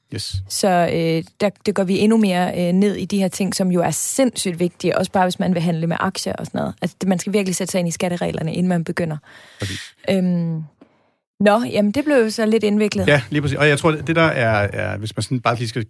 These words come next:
Speaker 1: øh, koge det ned i et eller andet, så er det jo at sige, jamen,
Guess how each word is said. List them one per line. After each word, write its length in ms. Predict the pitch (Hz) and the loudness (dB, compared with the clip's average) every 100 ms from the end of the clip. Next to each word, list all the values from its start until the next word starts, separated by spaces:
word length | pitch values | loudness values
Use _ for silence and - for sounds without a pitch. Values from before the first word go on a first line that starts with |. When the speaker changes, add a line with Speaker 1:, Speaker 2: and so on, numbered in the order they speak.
| - | -12
Speaker 1:
øh, 200 | 110 113 | -14 -12
koge 260 | - 113 110 | -6 -4 -2
det 80 | |
ned 200 | 107 131 | -2 -2
i 100 | 120 | -4
et 60 | 107 | -4
eller 140 | 110 | -2
andet, 160 | 107 117 | -2 -2
så 60 | 123 | -2
er 20 | |
det 80 | 120 | -4
jo 20 | |
at 60 | |
sige, 300 | - 123 120 | -4 -4 -4
jamen, 380 | 135 117 113 104 | -2 0 0 -2